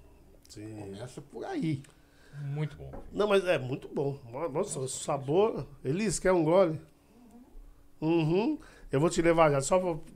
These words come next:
Speaker 1: fazer essa pergunta.
Speaker 3: Não, você
Speaker 2: Vamos
Speaker 3: tá
Speaker 2: lá.
Speaker 1: Enquanto,
Speaker 3: trabalhando, ela tá trabalhando.
Speaker 1: enquanto ele responde, eu, eu te levo.
Speaker 3: <laughs>
Speaker 1: Só, só já vai adiantando a
Speaker 3: Você quer
Speaker 1: taça,
Speaker 3: água,
Speaker 1: hein?
Speaker 3: Luiz?
Speaker 1: É, eu queria, pra gente, como dizem, começar do começo.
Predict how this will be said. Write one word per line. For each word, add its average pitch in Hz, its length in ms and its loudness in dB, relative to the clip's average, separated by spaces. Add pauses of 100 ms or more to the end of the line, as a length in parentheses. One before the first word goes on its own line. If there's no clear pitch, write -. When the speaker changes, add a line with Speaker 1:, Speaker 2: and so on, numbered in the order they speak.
(100)
Speaker 1:
fazer 151 240 4
essa 156 160 0
pergunta. 143 640 2
Speaker 3:
Não, 92 120 -14
você - 100 -10
Speaker 2:
Vamos 113 200 -2
Speaker 3:
tá 113 80 4
Speaker 2:
lá. - 40 0
Speaker 1:
Enquanto, 190 220 8
Speaker 3:
trabalhando, 95 260 -2
ela 98 100 -10
tá 101 80 -10
trabalhando. 110 360 -8
Speaker 1:
enquanto 170 320 2
ele 175 140 4
responde, 160 500 2
eu, 170 140 4
eu 170 160 2
te 175 120 0
levo. 143 280 6 (460)
Speaker 3:
<laughs> - 480 -14
Speaker 1:
Só, 170 280 4
só 196 220 4
já 196 140 8
vai 214 140 8
adiantando 233 400 2
a 226 40 0
Speaker 3:
Você 220 60 -4
quer - 60 -12
Speaker 1:
taça, 135 340 2
Speaker 3:
água, 80 180 -4
Speaker 1:
hein? 76 80 -10 (380)
Speaker 3:
Luiz? 156 140 -8
Speaker 1:
É, 151 420 4 (880)
eu 233 80 2
queria, 262 340 6
pra 220 180 4
gente, 240 200 0 (460)
como 190 260 6
dizem, 175 320 2
começar 180 360 2
do 175 100 2
começo. 151 460 2